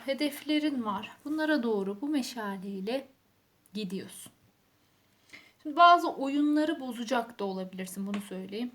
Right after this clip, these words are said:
Bir oyun, e, kurulduysa, bir takım, e, şeyler varsa.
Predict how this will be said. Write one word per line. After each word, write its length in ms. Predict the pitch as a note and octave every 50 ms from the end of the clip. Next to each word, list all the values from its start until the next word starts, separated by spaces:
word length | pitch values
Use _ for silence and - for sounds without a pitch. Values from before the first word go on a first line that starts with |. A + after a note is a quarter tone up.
| - -
Bir 160 | G#3 G#3 -
oyun, 440 | G#3 G#3+ G#3 G#3 G#3 G#3 G3+ G3+ G3+
e, 100 | G3+ G3+ G3+ G3 G3 G3 G3 F#3+ F#3+ F#3+ F#3 F#3+ F#3 F#3+ F#3 _ _
kurulduysa, 680 | - - A3 G#3+ G#3 G3+ F#3+ G3 G#3+ G3+ G3+ - G#3 G3 - _
bir 100 | G#3 G3+
takım, 360 | - G#3 - G3+ G3+ G3 F#3+ - G#3
e, 200 | G#3 G3+ G3 G3
şeyler 400 | - G#3 G#3 G3+ G3 G3 G3 G3
varsa. 480 | G3 F#3+ G3 G3+ - - C#4 D4 -